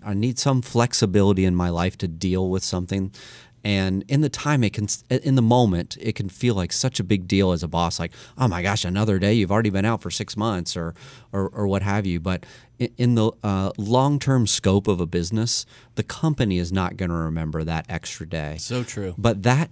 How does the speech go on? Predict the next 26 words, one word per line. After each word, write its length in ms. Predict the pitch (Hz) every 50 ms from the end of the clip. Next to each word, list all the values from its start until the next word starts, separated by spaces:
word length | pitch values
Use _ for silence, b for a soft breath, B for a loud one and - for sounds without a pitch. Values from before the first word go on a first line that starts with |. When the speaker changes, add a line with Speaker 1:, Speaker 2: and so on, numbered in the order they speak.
| _ -
Speaker 1:
extra 420 | 98 101 - - - - 101 95
day 280 | 90 - 90 90 92 107
for 160 | 107 - 95
someone 460 | - - - 95 98 98 98 107 104
who 120 | 101 104 92
has 140 | 87 82 82
lost 440 | 80 78 78 78 80 80 - - -
someone 380 | - - 95 90 90 87 85
very 200 | 80 85 82 82
close 340 | 80 - - 85 90 87 -
to 120 | - 104 98
them, 320 | 95 98 98 98 101 104 104 B B B B -
or 180 | 107 98 95
they're 140 | 85 90 90
dealing 400 | 82 78 98 95 92 92 95 92
with 140 | 90 85 78
a 40 | 90
small 320 | - - - 90 85 82 78
baby, 520 | - 82 87 92 92 85 95 92 92 92 B B B B B B -
um, 220 | 104 98 87 85
that's 240 | 80 107 123 135 -
such 520 | - - - - - 113 120 123 - - -
a 100 | - 98 80
big 600 | 82 85 - 110 107 104 104 101 92 82 85 80
deal. 360 | 92 87 85 85 80 78 78
So 340 | - - - 95 87 85